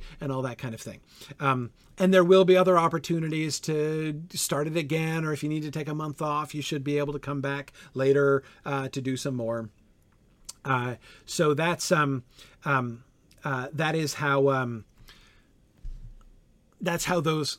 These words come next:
will work. So <clears throat> these are our first five modules. Well, no, these are just our beginning language modules. 'Cause wait, there's more. We also have advanced languages. Maybe you've already trained in some of these languages, but you'd like to practice. You'd like to develop it more.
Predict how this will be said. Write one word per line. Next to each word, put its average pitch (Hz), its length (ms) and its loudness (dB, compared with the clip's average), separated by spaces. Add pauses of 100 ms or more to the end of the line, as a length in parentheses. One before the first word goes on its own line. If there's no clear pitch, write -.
will 147 180 -4
work. 139 200 -4
So 208 300 4 (300)
<clears throat> - 320 -18
these 220 200 2
are 208 100 2
our 175 120 0
first - 320 2
five 208 280 4
modules. 151 560 0 (600)
Well, 185 240 2
no, 135 180 -2 (140)
these 233 160 0
are 214 80 2
just 202 260 2
our 170 140 2
beginning 143 580 0
language 135 500 2
modules. 131 580 -6 (100)
'Cause 170 180 0
wait, 180 300 2
there's 156 200 2
more. 185 240 0 (200)
We 180 100 6
also 196 220 2
have 180 180 0
advanced 170 640 -2
languages. 143 420 -2
Maybe 269 280 4
you've 269 180 4
already 226 300 0
trained 190 480 -4 (160)
in 180 100 2
some 175 220 2
of 143 60 -4
these 151 180 -2
languages, 135 420 -2 (160)
but 190 140 0
you'd 190 100 0
like 156 180 -2
to 143 80 -6
practice. - 460 -12
You'd 175 140 0
like 180 140 0
to 170 80 -6
develop 151 420 -2
it - 160 -12
more. 107 240 -10